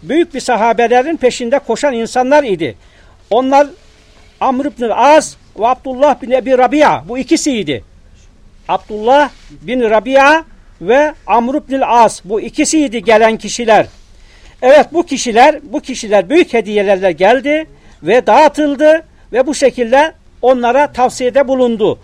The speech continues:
Aman ha aman, kralın huzuruna çıktıktan sonra, kralın huzuruna çıktıktan sonra bize yardımcı olunuz diye. Evet, Ümmü Seleme,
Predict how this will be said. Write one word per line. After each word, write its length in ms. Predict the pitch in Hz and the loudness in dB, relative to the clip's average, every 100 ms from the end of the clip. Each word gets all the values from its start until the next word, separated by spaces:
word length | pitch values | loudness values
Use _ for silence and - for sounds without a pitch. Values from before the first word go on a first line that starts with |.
| _ 208 | _ -2
Aman 300 | 262 269 226 | 0 0 0
ha 160 | 202 | 0
aman, 460 | 294 226 254 311 294 - - - - | 2 2 0 -2 -6 -16 -20 -20 -6
kralın 400 | 277 269 254 180 | 0 2 0 -4
huzuruna 400 | 247 247 247 233 | -8 -6 -6 -6
çıktıktan 640 | 269 - - - 285 339 | -8 -14 -16 -4 0 0
sonra, 520 | - 208 196 233 285 _ _ - - | 0 -2 2 2 0 _ _ -20 -10
kralın 320 | 247 247 214 | -2 -2 -2
huzuruna 380 | 170 233 233 214 | -8 -8 -6 -6
çıktıktan 600 | - 220 - - 277 302 | -8 -14 -16 -6 -4 -4
sonra 520 | - 208 196 226 302 - - - | -4 -4 0 0 -2 -8 -20 -6
bize 200 | 233 302 | 0 2
yardımcı 500 | 269 254 220 254 254 | 4 2 0 -4 -4
olunuz 440 | 220 254 262 214 | -4 -2 -4 -4
diye. 280 | 214 160 98 - - - _ _ _ _ _ _ _ _ - _ - - | -2 -2 -2 -10 -20 -20 _ _ _ _ _ _ _ _ -20 _ -20 -2
Evet, 260 | 262 294 226 - - - | 4 4 4 -2 -14 -2
Ümmü 280 | 339 330 294 | 0 0 0
Seleme, 500 | 311 302 277 254 | 2 4 4 2